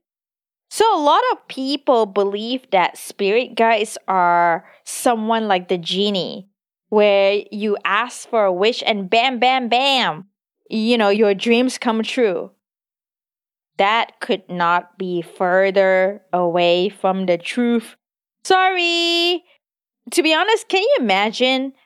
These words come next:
how messy the world is going to be if everyone has all of their wishes come true?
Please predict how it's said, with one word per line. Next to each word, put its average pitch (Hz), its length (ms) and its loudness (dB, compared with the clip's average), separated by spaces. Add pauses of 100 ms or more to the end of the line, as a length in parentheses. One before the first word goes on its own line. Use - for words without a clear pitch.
how 233 280 2
messy 214 580 -2
the 202 160 2
world 196 380 2
is 196 120 -4
going 196 260 -2
to 226 60 0
be 190 440 -2 (220)
if 196 280 2 (100)
everyone 233 760 0 (160)
has 208 400 0
all 233 300 4
of 214 100 -4
their 202 160 2
wishes 190 440 -2
come 240 240 -4
true? 262 340 -2